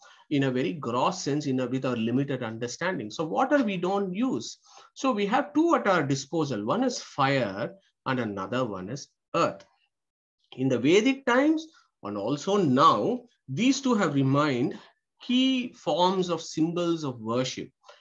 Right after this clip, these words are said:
Yeah, not only in, in Sanatana Dharma, but there are also other religions who do this.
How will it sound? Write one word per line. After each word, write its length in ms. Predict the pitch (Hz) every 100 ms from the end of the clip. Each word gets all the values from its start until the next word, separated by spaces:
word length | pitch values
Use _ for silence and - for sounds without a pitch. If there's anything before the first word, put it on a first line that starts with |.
| _ -
Yeah, 160 | -
not 300 | - 95 104
only 380 | 131 160 226 233
in, 220 | 226 196
in 200 | 156 139
Sanatana 640 | 120 123 123 160 175 139 120
Dharma, 320 | 131 180 143
but 200 | 92 95 90 95
there 160 | 95
are 80 | 98
also 260 | 110 131 143
other 220 | 120 135
religions 420 | 127 170 185 156
who 180 | 120 113
do 300 | 135 202 117
this. 220 | 69 -